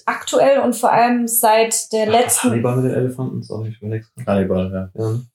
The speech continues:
Speaker 1: Ähm, <clears throat> Jaime Lannister war für mich
Speaker 3: Mhm.
Speaker 1: der Charakter in der allerletzten Episode von der letzten Staffel,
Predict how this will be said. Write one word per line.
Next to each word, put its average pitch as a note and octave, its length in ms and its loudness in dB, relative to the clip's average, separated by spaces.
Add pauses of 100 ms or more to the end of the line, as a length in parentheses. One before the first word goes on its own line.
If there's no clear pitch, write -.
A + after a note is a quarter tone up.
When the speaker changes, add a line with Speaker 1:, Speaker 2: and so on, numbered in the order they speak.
(440)
Speaker 1:
Ähm, G#3+ 580 4
<clears throat> - 20 -6
Jaime B3+ 280 4
Lannister B3 640 2
war A3+ 240 4
für B3+ 200 2
mich A#3 400 2
Speaker 3:
Mhm. - 40 -10
Speaker 1:
der B3 200 4
Charakter B3 640 0
in A#3 180 2
der A3+ 160 6
allerletzten A3+ 800 0
Episode A3+ 480 0
von A#3 160 -2
der G#3+ 80 2
letzten G#3 340 2
Staffel, A3+ 380 0